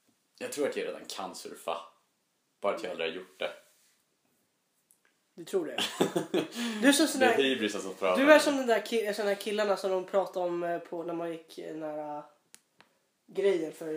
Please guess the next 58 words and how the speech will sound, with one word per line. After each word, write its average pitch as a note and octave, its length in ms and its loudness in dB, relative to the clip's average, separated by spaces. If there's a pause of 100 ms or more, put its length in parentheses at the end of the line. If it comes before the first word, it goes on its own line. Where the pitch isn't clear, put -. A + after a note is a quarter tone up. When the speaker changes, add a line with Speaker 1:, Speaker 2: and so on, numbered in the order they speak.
(160)
Speaker 2:
eh, C#3+ 60 -12
när D#3+ 80 -8
man D#3 100 -8
skulle D#3 280 -10
börja D#3+ 260 -8
övningsköra. - 560 -4 (680)
Så E3+ 80 -10
när E3 100 -6
det E3 60 -8
finns F3+ 180 -8
jättemycket G#3 640 0
folk F3+ 200 -2
som F#3+ 140 -2
säger F3+ 180 -2
att, E3 120 -4
"Åh, - 160 4
jag F#3 160 0
kan F#3+ 260 2
köra", F3+ 520 4
och E3 80 -6
så F#3+ 100 -6
kör F3+ 220 0
de F3 120 -2
upp E3+ 240 -2
och D#3+ 80 -8
så - 100 -10
failar E3 340 -4
de D#3+ 60 -10
på F3 80 -6
allt. D3+ 400 -8 (360)
Det A3+ 80 0
där, C#4 160 12
Speaker 1:
Ja. A3 80 6
Speaker 2:
du A#3+ 200 6
erkänner, A3 320 4
det G3 60 4
där B3 160 2
är A3+ 40 2
lite G3 180 4
du. D#3 380 -4 (180)
Du - 80 -4
Speaker 1:
Ja, G#3+ 140 -2
Speaker 2:
tr-, - 20 4
Speaker 1:
fast C#4 120 4
Speaker 2:
du C#4 100 4
tror D#4 200 6
att D4 140 12
Speaker 1:
grejen - 0 -
Speaker 2:
du C#4+ 60 6
är - 20 8
Speaker 1:
är C#4 40 6
att - 60 0 (140)
det A3 60 4
Speaker 2:
bättre A3+ 140 0
än A#3+ 60 2
vad A#3 80 4
det A#3 60 0
är, C#4 200 0